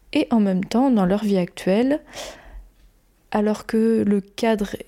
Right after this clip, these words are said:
est là, il y a un couple stable, euh, les personnes n'ont pas de précarité financière, eh bien, le désir intérieur plus profond ne vient pas, ou alors, euh, elles sont bien dans leur vie actuelle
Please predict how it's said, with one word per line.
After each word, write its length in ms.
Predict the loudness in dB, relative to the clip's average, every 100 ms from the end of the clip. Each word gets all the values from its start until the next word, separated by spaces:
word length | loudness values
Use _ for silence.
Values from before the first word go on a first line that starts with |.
| -2
est 400 | 0 2 0 2
là, 500 | 2 2 0 2 2
il 80 | 2
y 80 |
a 60 | 0
un 160 | -2 -4
couple 500 | 0 0 0 0 -4
stable, 800 | -6 -4 -2 0 0 2 0 -2 -10 -16 -16 -8
euh, 280 | -2 0 0
les 120 | -2
personnes 560 | -2 -6 -4 -2 0 2
n'ont 180 | 0 -2
pas 200 | -2 -2
de 80 | -2
précarité 560 | -4 -4 -2 -2 -4
financière, 580 | -4 -2 -4 -2 -2 0
eh 60 | 0
bien, 340 | 0 0 0 -4 -16 -16 -20 -20 -14 -2
le 200 | 0 0
désir 460 | 0 0 0 -2 -6 -2
intérieur 640 | 0 0 0 2 0 -2
plus 140 | -10
profond 460 | -12 -8 -6 0 2
ne 360 | 4 4 4 2
vient 260 | 2 0
pas, 200 | 0 0
ou 140 | 2 0
alors, 320 | 2 0 0
euh, 80 | -2 -4 -12 -4
elles 180 | -2
sont 180 | -2 0
bien 240 | 0 2 2
dans 140 | 2
leur 180 | 2 2
vie 280 | 0 0 -4 -10 -8
actuelle 600 | -8 -6 -2 0 -2